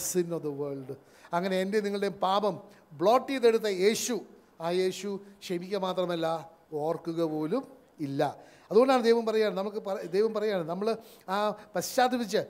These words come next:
യേശുവിലേക്ക് തിരികെ വരണം. ആ ധൂർത്തപുത്രൻ എങ്ങനെ തിരികെ വന്നു? അവനെ അറിയാമായിരുന്നു, അവൻ്റെ പിതാവിൻ്റെ സ്വഭാവം അറിയാമായിരുന്നു. അതുകൊണ്ട് എപ്പോൾ തിരിച്ചു ചെന്നാലും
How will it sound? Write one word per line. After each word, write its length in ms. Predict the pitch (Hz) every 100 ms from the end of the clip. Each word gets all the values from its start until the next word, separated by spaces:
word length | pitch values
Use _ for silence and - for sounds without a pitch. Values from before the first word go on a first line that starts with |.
| -
യേശുവിലേക്ക് 360 | 185 233 226 220
തിരികെ 200 | 226 277 285
വരണം. 240 | 247 196 139 - - _ _ _ _ 175
ആ 40 | 175
ധൂർത്തപുത്രൻ 560 | 214 226 233 233 233 226
എങ്ങനെ 180 | 208 226 190
തിരികെ 220 | 208 226
വന്നു? 180 | 208 175 147 - - 180
അവനെ 180 | 233 254
അറിയാമായിരുന്നു, 600 | 233 247 254 240 226 185 151 - -
അവൻ്റെ 200 | 190 214 202
പിതാവിൻ്റെ 380 | 190 226 220 214
സ്വഭാവം 340 | 196 214 240 226
അറിയാമായിരുന്നു. 640 | 190 185 170 160 143 139 131 - -
അതുകൊണ്ട് 260 | 190 208 196 190
എപ്പോൾ 220 | 196 262 208
തിരിച്ചു 220 | 226 220
ചെന്നാലും 360 | 240 226 214